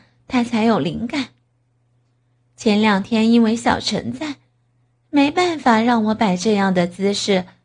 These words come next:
所以就画不好。我能让他兴奋的话，他就能像现在一样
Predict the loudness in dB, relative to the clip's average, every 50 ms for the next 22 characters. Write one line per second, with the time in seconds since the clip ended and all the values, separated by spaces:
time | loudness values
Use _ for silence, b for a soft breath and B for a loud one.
0 | _ _ _ -4 0 0 2 2 2 0 0 -2 -4 -4 -4 -4 -4 -4 -4 -4
1 | -6 -8 -6 -8 -8 -8 -8 -10 -16 _ _ _ _ _ _ _ _ _ _ _
2 | _ _ _ _ _ _ _ _ _ _ _ _ _ _ _ _ _ 6 6 8
3 | 8 8 6 4 2 0 -2 -2 -2 -2 -2 -2 -4 -4 -4 -4 -4 -2 -2 0
4 | 0 0 -2 -4 -4 -2 -2 -2 -2 -2 -4 -10 _ _ _ _ _ _ _ _
5 | _ _ -4 0 0 0 2 2 2 2 2 2 2 0 0 0 -2 -2 -2 -2
6 | 2 2 2 2 2 0 -2 0 2 0 0 0 0 0 0 0 0 -2 -4